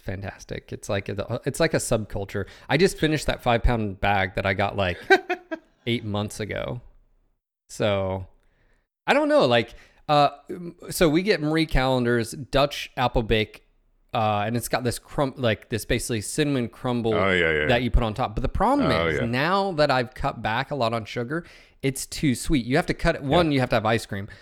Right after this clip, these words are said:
Speaker 1: But I would actually prefer, we had two apple pies. We had one with, with a le-, regular, like, lattice work of, of,
Speaker 2: Right.
Speaker 1: you know,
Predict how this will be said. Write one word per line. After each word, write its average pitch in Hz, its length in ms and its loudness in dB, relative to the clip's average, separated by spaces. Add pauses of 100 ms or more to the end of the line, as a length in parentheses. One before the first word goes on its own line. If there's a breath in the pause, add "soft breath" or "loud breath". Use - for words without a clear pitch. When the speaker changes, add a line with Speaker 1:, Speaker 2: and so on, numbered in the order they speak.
(140 loud breath)
Speaker 1:
But 151 120 4
I 202 100 4
would 277 100 4
actually 214 300 -2
prefer, 185 640 0
we 131 120 2
had 131 140 0
two 156 320 0 (180)
apple 120 240 0
pies. - 380 -12 (420 soft breath)
We 123 140 4
had 117 80 2
one 147 400 2
with, 135 180 0
with 120 240 -2
a 117 60 0
le-, 117 320 -2
regular, 120 520 0
like, 104 260 0
lattice 113 520 -2
work 117 360 0
of, 107 300 -4
of, 110 280 -4 (360)
Speaker 2:
Right. - 180 4
Speaker 1:
you 123 40 -2
know, 107 220 -10